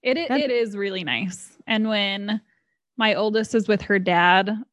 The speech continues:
Speaker 1: and my youngest doesn't eat anything. She is the
Speaker 2: <laughs>
Speaker 1: pickiest eater in the entire world. Like, it is ridiculous. But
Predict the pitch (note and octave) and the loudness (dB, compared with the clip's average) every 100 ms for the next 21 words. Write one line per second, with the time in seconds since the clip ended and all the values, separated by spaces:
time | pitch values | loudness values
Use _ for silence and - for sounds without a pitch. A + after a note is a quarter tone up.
0 | - G3+ F3 E3+ F#3+ G3+ G#3+ A3+ A3 - | -10 -8 -6 -4 -4 -2 -2 -2 -4 -4
1 | G#3+ G3 C#3+ F3 C#3+ - F#3 F3 F3+ - | -6 -6 -12 -14 -14 -12 -12 -10 -10 -10
2 | D#3+ G3 - - F#3+ F#3+ G#3 G3+ G3 - | -10 -12 -12 -8 -6 -2 -4 -2 -4 0
3 | A3+ A#3+ - G#3 G3 F3+ F#3 G3 _ _ | 0 0 -6 -6 -4 -2 -4 -6 _ _
4 | _ _ _ _ _ _ - - A#3 A#3 | _ _ _ _ _ _ -14 -4 -2 -2
5 | G#3+ G#3+ G3 F3+ E3 G#3 G3+ G#3+ G#3+ G3 | -2 -2 0 0 0 0 0 0 0 0
6 | F3+ G3 G#3 G3+ F#3+ F#3 - D3+ C#3 F#3 | -2 -6 -2 -2 -2 -4 -4 -4 -2 -2
7 | G3+ - _ _ _ _ _ G#3+ A#3 A#3 | -4 -8 _ _ _ _ _ -4 0 2
8 | F#3 F#3 - | 0 -2 -6